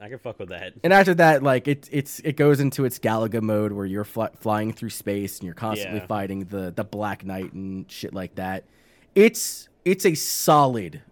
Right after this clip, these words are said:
Speaker 2: game. It is a solid fucking game. I
Speaker 1: I
Speaker 2: don't know
Speaker 1: think
Speaker 2: if I would
Speaker 1: Sparkster
Speaker 2: necess-
Speaker 1: is a sequel to it.
Speaker 2: I think so, 'cause Raijin was in the chat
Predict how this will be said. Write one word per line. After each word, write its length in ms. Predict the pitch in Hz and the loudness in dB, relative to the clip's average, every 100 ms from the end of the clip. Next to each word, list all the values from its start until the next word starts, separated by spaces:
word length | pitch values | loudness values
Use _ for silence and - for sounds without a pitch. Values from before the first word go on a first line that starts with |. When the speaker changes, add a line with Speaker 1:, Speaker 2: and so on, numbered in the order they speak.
| - - | -20 -12
Speaker 2:
game. 360 | 87 78 80 - | -12 -10 -14 -2
It 160 | 139 151 | 2 2
is 160 | 135 | 0
a 80 | 98 | -4
solid 640 | - - - 110 110 101 | -10 -10 -4 -2 -2 -6
fucking 320 | - 95 87 85 | -6 -8 -8 -12
game. 180 | 85 87 | -8 0
I 80 | |
Speaker 1:
I 20 | 139 | 2
Speaker 2:
don't 140 | 156 | 6
know 80 | 160 | 4
Speaker 1:
think 100 | 147 | 4
Speaker 2:
if 60 | 156 | 2
I 80 | |
would 120 | 139 - | 2 2
Speaker 1:
Sparkster 200 | 135 160 | 0 -2
Speaker 2:
necess- 40 | 143 | -2
Speaker 1:
is 120 | 117 | -4
a 80 | 110 | -6
sequel 420 | - 143 113 95 | -6 -6 -8 -12
to 200 | - 80 | -12 -16
it. 140 | 65 _ _ _ _ _ - | -16 _ _ _ _ _ 6
Speaker 2:
I 100 | 180 | 6
think 300 | - 302 - | 6 0 0
so, 260 | - 123 | 2 2
'cause 240 | 104 165 143 | 2 0 4
Raijin 420 | 175 220 208 220 | 4 4 4 2
was 140 | 175 | 0
in 280 | 147 160 147 | 0 0 0
the 60 | 127 | -2
chat 360 | - 139 123 | 0 0 0